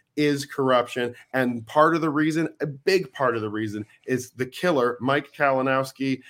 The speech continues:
This is somebody going into a matchup against anyone in the Schmoedown that it's hard to bet against. If I had to put money down right now, I would say Mike Kalinowski coming away with the victory, but I think Paige Fabretti is going to take him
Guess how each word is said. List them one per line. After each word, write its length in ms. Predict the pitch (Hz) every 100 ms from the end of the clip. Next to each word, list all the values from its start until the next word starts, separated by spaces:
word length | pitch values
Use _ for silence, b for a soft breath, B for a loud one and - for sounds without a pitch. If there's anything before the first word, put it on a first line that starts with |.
| B 113
This 360 | 110 156 165
is 200 | 170 160
somebody 640 | - 143 131 127 120 120 123 -
going 260 | 147 147 156
into 240 | 143 143
a 60 | 131
matchup 420 | 127 120 120 113
against 320 | 131 131 127 _ _ 165
anyone 480 | 202 185 117 98 - -
in 160 | 156 165
the 60 |
Schmoedown 600 | 139 156 156 135 117 110 B -
that 120 | 127
it's 120 | 127
hard 460 | - 151 160 147 -
to 80 |
bet 240 | 139 135 120
against. 460 | 131 131 127 - b b b -
If 140 | 135
I 200 | 127 151
had 240 | 151 151
to 60 | 131
put 200 | 156 135
money 220 | 143 143
down 260 | 135 131 120
right 260 | 127 139
now, 200 | 135 139
I 100 | 127
would 180 | 131 123
say 380 | - 123 110 104 b b
Mike 360 | 123 147 156
Kalinowski 680 | - 151 143 143 135 135 127
coming 340 | - 160 170 165
away 300 | 147 143 135
with 300 | 127 147 -
the 80 |
victory, 640 | 123 135 135 127 120 120 - B B
but 100 | 139
I 120 | 113
think 320 | 131 160 165 160 -
Paige 320 | 147 147 143
Fabretti 460 | 139 131 127 127 127
is 120 | 113
going 220 | 127 123
to 140 | 117
take 180 | 135 131
him 160 | 123